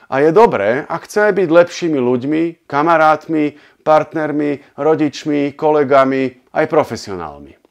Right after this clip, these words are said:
A je dobré si byť vedomý, že to nerobíme iba kvôli sebe, ale aj kvôli druhým ľuďom.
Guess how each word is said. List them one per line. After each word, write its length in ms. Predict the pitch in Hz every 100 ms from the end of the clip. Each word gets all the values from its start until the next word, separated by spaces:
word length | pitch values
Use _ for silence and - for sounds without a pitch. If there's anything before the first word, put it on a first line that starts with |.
| _ _ 180
A 160 | 220
je 20 | 226
dobré 260 | 262 233
si 160 | 190 202
byť 160 | 170 120
vedomý, 560 | 135 117 95 90 120 - - - _
že 80 | 220
to 80 | 226
nerobíme 560 | 240 247 233 220 208
iba 240 | 208 190 190
kvôli 400 | 190 190 185 180
sebe, 560 | - 196 127 85 120 - _ -
ale 240 | 208 208
aj 60 | 202
kvôli 320 | 202 202 190
druhým 400 | 170 175 165 165
ľuďom. 320 | 135 92 71